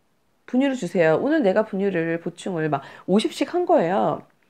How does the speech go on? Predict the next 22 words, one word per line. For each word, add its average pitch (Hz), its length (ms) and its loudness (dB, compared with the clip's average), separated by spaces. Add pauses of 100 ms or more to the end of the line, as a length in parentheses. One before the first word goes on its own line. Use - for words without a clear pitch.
(240)
근데 - 120 -2
하루 440 260 10
이십사 302 340 -2
시간 392 320 4
소변이, 277 840 0 (200)
밤까지 254 380 -2
다 196 140 -2
포함해서 254 300 -2
이십사 220 260 -2
시간 254 220 -4
소변이, 277 680 -2 (680)
어, 175 640 2 (280)
열다섯 220 460 2
번이 254 200 0
나온 151 260 2
거예요. 139 640 -2 (400)
그럼 277 180 -2
어떻게 - 280 -2
해야 269 80 -2
될까요? 175 680 0 (440)
"그래, 220 400 -6
내일은 220 760 -6